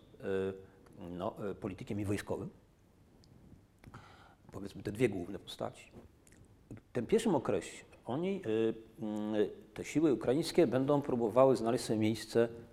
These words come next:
w ramach państwa rosyjskiego na zasadach, przebudowanego na zasadach federacji. Byłaby więc wyodrębniona Ukraina, jednocząca wszystkie ziemie etniczne ukraińskie. E, pretendowali do Krymu,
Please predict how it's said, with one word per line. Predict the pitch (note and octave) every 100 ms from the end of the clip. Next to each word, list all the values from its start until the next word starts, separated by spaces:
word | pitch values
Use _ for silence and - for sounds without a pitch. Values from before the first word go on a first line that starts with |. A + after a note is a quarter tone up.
| -
w | G#2
ramach | G#2 G2+ G2+ - - -
państwa | A2 G2+ G2+
rosyjskiego | F#2+ - F#2 - D#3+ D#3
na | A2+
zasadach, | G#2 G2 B2 B2+ -
przebudowanego | - C#3+ A#2+ G2+ G#2+ A2+
na | G2
zasadach | - G#2
federacji. | G#2 F#2+ E2+ - - - - - - - - - - -
Byłaby | C3 B2+
więc | A2+ G#2+
wyodrębniona | A2 G#2+ G#2+ A2 A#2
Ukraina, | B2 - D3+ G#3 - - - - - - -
jednocząca | G2+ G#2 A#2 G2+ F#2
wszystkie | - - F#2+
ziemie | G2 F#2+ F2 - -
etniczne | - - F#2+ -
ukraińskie. | G#2+ - A2+ A#2+ - F3 A#3 - - - - - - - -
E, | G#2+ G2+ G2
pretendowali | - B2+ B2+ B2+ A2+ A#2
do |
Krymu, | - A2+ A2